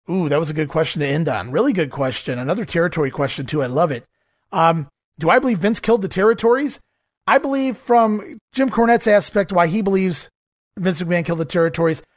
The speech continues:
I believe those are accurate statements more than not. Things that the Cornette has said that Vince has done to escalate the death of the territories, but I think we all know, we all see that things were going to change no matter what. It was just who was going to be the one to do it.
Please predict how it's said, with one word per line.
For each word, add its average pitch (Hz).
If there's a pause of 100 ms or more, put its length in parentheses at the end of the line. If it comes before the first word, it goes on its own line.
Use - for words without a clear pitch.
(160)
I 196
believe 247
those 226
are 196
accurate 196
statements 208
more 185
than 151
not. 170 (400)
Things 180
that 180
the 170
Cornette 175
has 180
said 175
that 156
Vince 170
has 135
done 160
to 143 (140)
escalate 233
the 208
death 226
of 208
the 185
territories, 226
but 185
I 165
think 240
we 196
all 190
know, 190
we 175
all 180
see 185 (500)
that 143
things 214
were 185
going 180
to 156
change 180
no 160
matter 151
what. 165
It 165
was 143
just 147
who 180
was 175
going 165
to 160
be 156
the 147
one 143 (220)
to 165
do 190
it. -